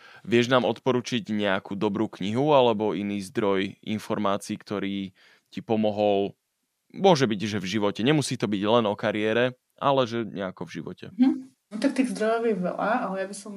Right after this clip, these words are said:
Speaker 2: možno spomenula takú jednu, že z mojich najobľúbenejších knížiek. Ona sa to volá, v slovenčine je to, že Sila zvyku, taká žltá knižka,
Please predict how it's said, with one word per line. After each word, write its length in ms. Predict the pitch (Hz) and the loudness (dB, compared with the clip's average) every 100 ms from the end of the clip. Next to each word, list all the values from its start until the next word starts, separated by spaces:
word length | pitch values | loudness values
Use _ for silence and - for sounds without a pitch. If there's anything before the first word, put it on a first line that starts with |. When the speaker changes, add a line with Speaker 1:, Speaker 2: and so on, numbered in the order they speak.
| 190 - | -10 -8
Speaker 2:
možno 320 | 202 208 220 | -8 -6 -6
spomenula 480 | 208 - 202 202 185 | -8 -8 -8 -6 -6
takú 320 | 185 185 202 | -8 -8 -8
jednu, 160 | 196 196 | -8 -8
že 100 | 196 | -10
z 80 | |
mojich 220 | 196 196 190 | -12 -16 -8
najobľúbenejších 1000 | 185 185 196 190 196 196 196 - 202 - | -6 -4 -6 -10 -8 -6 -6 -8 -12 -14
knížiek. 720 | - 190 180 - 180 226 247 - | -8 -6 -6 -4 -2 0 0 -2
Ona 160 | 185 180 | -4 -6
sa 80 | |
to 100 | - | -10
volá, 300 | 190 196 190 | -2 0 2
v 80 | 190 | -2
slovenčine 480 | - 208 208 208 196 | -2 0 0 -2 -4
je 80 | 185 | -6
to, 120 | 196 | -6
že 120 | 190 | -8
Sila 300 | 180 202 202 | -6 2 2
zvyku, 480 | 180 175 175 196 240 | 2 -2 -6 -4 -2
taká 220 | 240 - 185 | -4 -4 -4
žltá 320 | 185 180 180 | -4 -2 -4
knižka, 720 | 180 190 185 - 208 233 | -2 -6 -6 -6 -4 -4